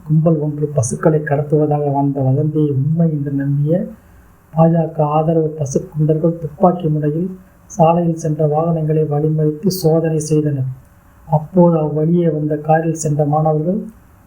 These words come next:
துப்பாக்கி முனையில் சோதனை நடத்துவதை பார்த்து பயந்து காரை நிறுத்தாமல் ஓட்டிச் சென்றனர்.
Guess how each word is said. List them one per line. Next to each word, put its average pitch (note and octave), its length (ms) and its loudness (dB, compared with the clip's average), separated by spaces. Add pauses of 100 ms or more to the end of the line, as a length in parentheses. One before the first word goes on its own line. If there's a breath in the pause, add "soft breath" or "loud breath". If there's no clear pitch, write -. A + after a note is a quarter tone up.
(120)
துப்பாக்கி F#3 400 2
முனையில் F3 340 0
சோதனை E3+ 340 0
நடத்துவதை E3 380 2
பார்த்து E3+ 500 0
பயந்து E3+ 540 0
காரை E3 300 0
நிறுத்தாமல் E3 600 0
ஓட்டிச் D#3+ 520 -2
சென்றனர். C#3 340 0